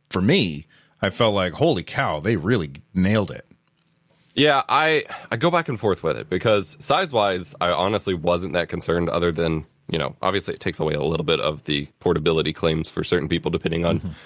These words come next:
Speaker 2: what kind of bags you carry, how you plan on traveling, whatever. But realistically, the Switch is unplayable to me handheld without one of those, like, Satisfy grips, which
Speaker 1: Mm-hmm.
Speaker 2: makes it slightly actually wider than the Steam Deck. And so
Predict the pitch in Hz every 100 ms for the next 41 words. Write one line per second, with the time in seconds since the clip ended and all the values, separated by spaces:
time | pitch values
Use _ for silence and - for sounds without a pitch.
0 | _ 160 156 143 101 98 92 90 95 92
1 | 90 95 90 87 85 82 85 82 78 78
2 | 80 82 76 78 - _ - _ - 107
3 | 135 175 165 120 113 107 - _ _ 92
4 | - 214 - 117 113 98 104 120 92 87
5 | 85 80 98 101 85 78 82 - 95 92
6 | - 87 82 85 80 80 78 92 92 85
7 | 69 69 - - - - 127 107 143 -
8 | 95 - _ - 143 - 110 107 101 98
9 | 87 107 113 78 73 - - 85 80 127
10 | 95 73 - - - - _ _ 87 92
11 | - 92 87 82